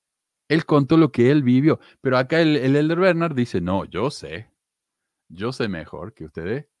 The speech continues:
y eso no pasó". Él sabe mejor que el mismísimo presidente Hinckley que estuvo ahí.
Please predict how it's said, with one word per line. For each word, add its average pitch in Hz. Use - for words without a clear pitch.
y 85
eso 113
no 95
pasó". -
Él 165
sabe 160
mejor 135
que 147
el 127
mismísimo 131
presidente 123
Hinckley 143
que 95
estuvo 98
ahí. 90